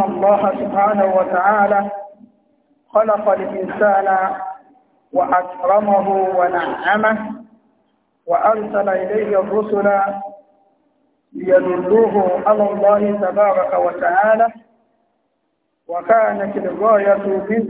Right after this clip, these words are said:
إرسالهم هي إفراد الله تعالى بالعبادة. قال الله تعالى:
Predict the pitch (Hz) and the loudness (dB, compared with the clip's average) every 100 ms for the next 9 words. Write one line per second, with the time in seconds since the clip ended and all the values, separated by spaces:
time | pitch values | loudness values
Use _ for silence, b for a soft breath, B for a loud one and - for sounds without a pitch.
0 | 202 202 202 208 196 190 185 190 190 190 | -6 -6 -2 -2 -2 -6 -10 -10 -12 -16
1 | _ _ _ _ _ _ 208 214 190 180 | _ _ _ _ _ _ -2 0 0 -4
2 | 175 - 170 190 196 196 185 170 185 196 | -10 -6 0 2 2 0 -4 -6 0 0
3 | 190 185 185 170 202 190 175 - - 151 | 0 -4 -4 -2 0 0 0 -4 -6 -10
4 | - 156 170 160 156 165 - - _ _ | -4 0 2 2 2 -2 -4 -20 _ _
5 | _ _ _ _ _ _ - 175 180 180 | _ _ _ _ _ _ 0 0 2 0
6 | 180 185 185 180 180 175 190 190 180 | 2 2 0 -2 -2 0 2 2 0